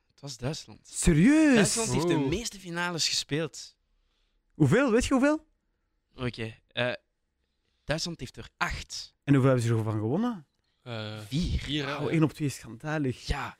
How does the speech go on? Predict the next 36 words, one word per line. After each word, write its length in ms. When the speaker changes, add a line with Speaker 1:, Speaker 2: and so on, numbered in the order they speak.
Speaker 1:
terwijl 300
Brazilië 600
er 140
zeven 340
heeft 160
gespeeld. 640
Speaker 3:
En 180
zes 100
Speaker 1:
Maar 80
er 60
Speaker 3:
gewonnen. 320
Speaker 1:
Vijf. 320
Speaker 3:
Ah 120
ja, 120
vijf, 260
zes, 200
zeven. 260
Speaker 1:
Zes, 160
je 120
bent 180
Speaker 3:
Eh. 120
Speaker 1:
een 60
beetje 220
in 80
de 80
toekomst. 520
Speaker 3:
<laughs> 200
Speaker 1:
Wacht 160
maar. 200
Maar, 260
eh, 340
voilà, 260
ja. 220
Speaker 3:
Oh, 140
crazy, 420
crazy. 340